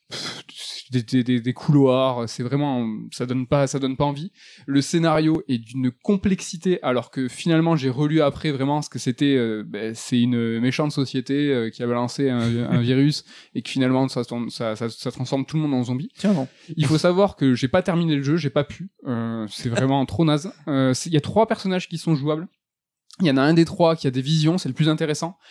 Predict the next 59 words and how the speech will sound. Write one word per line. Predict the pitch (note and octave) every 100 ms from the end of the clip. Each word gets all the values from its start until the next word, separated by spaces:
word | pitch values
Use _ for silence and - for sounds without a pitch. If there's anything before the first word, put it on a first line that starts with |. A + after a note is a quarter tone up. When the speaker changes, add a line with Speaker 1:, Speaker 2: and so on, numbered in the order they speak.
| - - G3
Speaker 1:
Euh, | B2+ A#2 A#2 A2+
néanmoins, | C3 D3+ D#3 E3 F3
quand | D3
il | B2+
a | C3+
des | D3 D#3
visions, | E3 D#3 E3+ E3+ B2+
euh, | A#2 A2+ A2+ A2 G#2+
il | A2
faut | - C#3
tirer | - D#3+ D#3+
des | D3 C3+
balles | C3+ C#3+
dessus | C3+ - D#3+ C#3+
pour | - -
tuer | C#3+
ses | C#3+
visions | C3+ C3+ C#3+
et | B2+
ça | A2+ A2
consomme | - B2 C3+
vraiment | B2+ C#3 C#3
des | C#3
balles. | C3+ D#3 - _ _ _ _
Donc | A#2+
ça, | C3+
ça | B2 A2+
fait, | - B2
ça | A#2+
fait | C#3
péter | D3 C#3+
un | D3 C#3
câble | D3 E3+
<laughs> |
parce | E3
qu'il | -
faut | C3+
savoir | B2+ D3+ C#3 E3+
qu'en | - A#2+
fait, | D3 -
ils | B2
ont |
essayé | B2 C3+ C3
de | B2+
pousser | - D3 -
le | D#3
délire | C#3 C#3 D#3+ F3
à | B2+ B2+
faire | D3
un | B2+
système | - C3+ E3+ D#3
de | C3
chargeur. | - D3 C#3 D3+ - _ _ _ _ - _ - -
Mais | D3 D3
c'est, | C3+ D3+ G3+
je | E3
vous | C3+
avais | D3+ D#3
jamais | D#3 F3 G3+